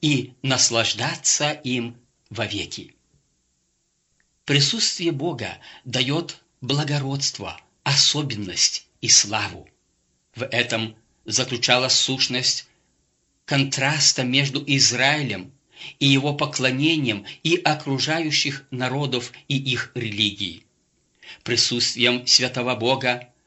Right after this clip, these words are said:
было его пребывание среди этого народа. Они должны были быть верными завету, заключенному святым Богом,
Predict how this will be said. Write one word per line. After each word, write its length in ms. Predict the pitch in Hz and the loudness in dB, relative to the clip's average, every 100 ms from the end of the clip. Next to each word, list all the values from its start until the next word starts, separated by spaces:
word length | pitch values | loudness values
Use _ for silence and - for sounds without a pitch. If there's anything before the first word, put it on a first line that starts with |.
| - - | -20 -18
было 260 | 117 147 151 | -2 2 4
его 300 | 135 135 151 | 2 2 -2
пребывание 800 | 143 139 139 131 165 175 156 135 | 2 2 2 2 0 0 2 4
среди 400 | - 127 135 147 | 4 2 0 0
этого 340 | 151 147 143 | -2 -2 -2
народа. 560 | 151 151 147 139 151 - _ _ _ _ - - - | -2 -2 -4 -8 -10 -12 _ _ _ _ -20 -6 0
Они 240 | 151 175 | 2 2
должны 440 | 147 156 147 147 | 2 2 0 0
были 200 | 151 156 | 0 0
быть 260 | 143 147 - | 0 0 -2
верными 640 | - 107 160 180 156 151 147 | -4 2 4 4 2 2 2
завету, 720 | 135 139 131 165 151 139 139 - - - | 4 4 4 2 0 -4 -6 -14 -20 -4
заключенному 960 | 120 147 139 - - 156 156 151 143 | -2 -2 -2 0 2 4 2 2 2
святым 600 | 135 123 135 156 165 143 - | 2 2 0 0 -2 -2 -8
Богом, 680 | 107 113 151 160 127 104 | -10 -4 -2 0 0 0